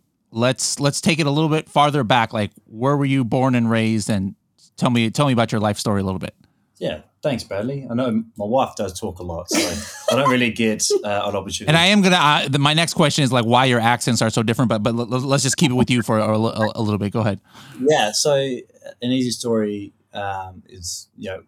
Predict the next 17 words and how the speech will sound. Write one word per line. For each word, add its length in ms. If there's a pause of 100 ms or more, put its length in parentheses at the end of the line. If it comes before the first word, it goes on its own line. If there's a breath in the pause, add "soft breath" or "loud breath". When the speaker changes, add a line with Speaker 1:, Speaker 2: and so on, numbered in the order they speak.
(160)
Speaker 2:
Alex 300
is 80
American, 400
I 300
am 180
Australian. 760
And 460
so, 640
um, 440
yeah, 200
born 440
and 160
raised 560
in 360
Western 340
Australia. 720
So 420